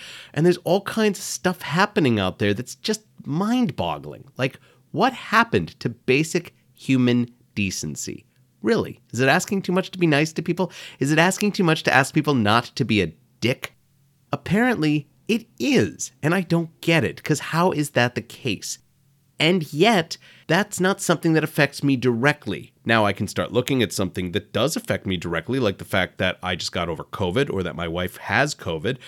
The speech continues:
That sucks. But I can lament the truth of this, that it sucks, or I can live, accept that it sucks, that it's just not fair and it's not fun, but it is. Because lamenting it just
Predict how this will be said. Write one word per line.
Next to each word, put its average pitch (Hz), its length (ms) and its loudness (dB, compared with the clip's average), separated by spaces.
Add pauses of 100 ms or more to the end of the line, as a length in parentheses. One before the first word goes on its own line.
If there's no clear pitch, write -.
(260)
That 160 440 2 (240)
sucks. - 720 -4 (640)
But 95 380 -4 (200)
I 170 140 2
can 185 220 0
lament 175 380 0
the 190 60 -2
truth 185 380 -2
of 120 120 -2
this, 92 240 -2
that 104 180 0
it 92 120 -4
sucks, - 400 -2 (460)
or 185 480 6 (260)
I 147 120 0
can 147 360 0
live, 147 380 4 (240)
accept - 600 -4
that 127 120 2
it - 160 -6
sucks, - 460 -4
that 117 180 0
it's 107 180 -6
just - 360 -4
not 135 400 0
fair 190 400 4
and 104 100 0
it's - 140 -4
not 120 240 -4
fun, 214 460 2 (500)
but 143 200 4
it 160 200 0 (260)
is. 101 720 2 (260)
Because 135 300 0
lamenting 160 560 2
it 90 220 -2
just - 240 -6